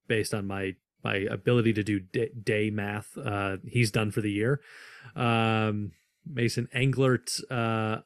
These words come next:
on the fifteen-day I L could, could poten-,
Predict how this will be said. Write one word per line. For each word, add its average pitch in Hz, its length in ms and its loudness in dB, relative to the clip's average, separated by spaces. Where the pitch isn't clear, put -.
on 123 220 -2
the 113 240 0
fifteen-day 120 560 -4
I 117 220 -4
L 110 320 -4
could, - 220 -2
could - 240 -6
poten-, 117 360 -6